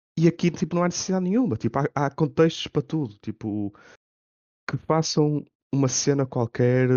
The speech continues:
Game as a Service, mas têm que o pensar do início ao fim como Game as a Service. Não dá para alterar ao, ao, a meio de, do desenvolvimento. Porque imaginem agora o Destiny, tipo, se a meio do desenvolvimento, o Destiny dois, tivessem decidido que não, não vamos,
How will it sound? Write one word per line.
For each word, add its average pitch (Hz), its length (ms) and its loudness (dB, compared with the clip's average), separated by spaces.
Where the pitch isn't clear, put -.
Game 120 240 2
as 113 100 2
a 110 60 0
Service, 120 500 -2
mas 117 140 -4
têm 131 220 0
que 127 100 -12
o 113 40 -10
pensar 120 520 0
do 107 280 -2
início 120 340 -2
ao 98 60 -4
fim 131 500 -6
como 107 240 -4
Game 120 200 2
as 101 120 -2
a 98 40 -2
Service. 80 420 -4
Não 104 120 0
dá 117 120 2
para 117 120 -2
alterar 104 320 0
ao, 92 200 -2
ao, - 360 -6
a 95 40 -2
meio 90 260 2
de, 90 80 -14
do 85 320 -2
desenvolvimento. 90 720 -4
Porque 101 440 2
imaginem 123 400 6
agora 127 260 4
o 123 40 4
Destiny, 131 460 0
tipo, 127 220 -6
se - 180 -4
a 123 40 2
meio 120 280 0
do 110 80 -10
desenvolvimento, 110 680 -4
o 107 40 -4
Destiny 113 320 -2
dois, 120 320 0
tivessem 117 320 -2
decidido 123 500 0
que 131 360 2
não, 127 140 6
não 117 180 4
vamos, 113 280 2